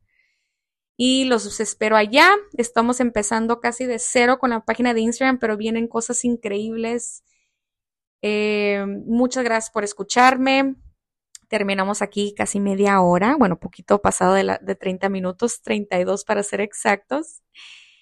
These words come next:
Y les agradezco muchísimo que me hayan escuchado. Eh,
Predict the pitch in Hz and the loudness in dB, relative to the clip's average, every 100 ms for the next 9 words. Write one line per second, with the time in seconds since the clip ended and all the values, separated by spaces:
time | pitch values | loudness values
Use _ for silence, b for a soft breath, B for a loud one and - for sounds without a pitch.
0 | B _ 226 226 214 220 214 208 233 226 | B _ -2 0 -2 -2 -4 -4 -6 -6
1 | 208 - 226 - 208 190 190 190 185 185 | -6 -8 -8 -8 -8 -8 -6 -6 -6 -6
2 | 196 196 190 185 - 202 202 214 240 - | -6 -8 -12 -6 0 2 2 -2 -4 -10
3 | _ - 190 180 180 180 175 | _ -12 -8 -6 -6 -6 -8